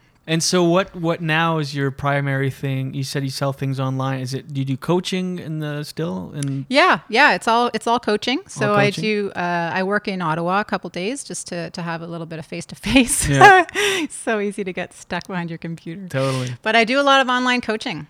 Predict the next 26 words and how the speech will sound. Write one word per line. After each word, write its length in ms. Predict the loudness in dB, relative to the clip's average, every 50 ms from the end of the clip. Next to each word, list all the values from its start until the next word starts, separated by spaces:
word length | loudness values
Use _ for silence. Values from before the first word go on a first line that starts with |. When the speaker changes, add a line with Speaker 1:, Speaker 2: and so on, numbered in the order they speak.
| -8
Speaker 2:
a 120 | -6 -4 -2
lot 180 | -2 -2 -2
of, 260 | -2 -4 -6 -6 -8 -6
uh, 300 | -4 -2 -2 -2 -4 -6 -8 -12 -12
we, 160 | -12 -14 -14 -12
you 100 | -12 -10
know, 80 | -10 -8
video 240 | -6 -4 -4 -4 -4
conference 460 | -4 -4 -6 -4 -4 -6 -10 -10 -8
coaching 340 | -6 -6 -6 -6 -6 -8 -6
all 120 | -6 -6 -6
around 180 | -6 -6 -6
the 80 | -6 -6
world, 420 | -4 -2 -2 -2 -2 -2 -4 -6 -10 -12 -20 -20 -12 _
and, 460 | -4 -2 0 0 -2 -2 -4 -4 -4
uh, 160 | -2 -2 -2 -2
group 280 | 0 0 0 0 2
coaching 380 | 2 0 0 0 -4 -6 -8 -8 -12 _ -8
where 180 | -4 -2 -2 -2
parents 300 | -2 -2 -4 -4 -4 -4
can, 180 | -6 -6 -6 -4
like, 300 | -4 -4 -6 -6 -10 -18 _ _ _ _ _ -10
connect 340 | -6 -2 -2 -2 -2 -2 -6
with 100 | -10 -10
each 160 | -10 -10 -12
other. 300 | -12 -12 -12 -14 -16 -18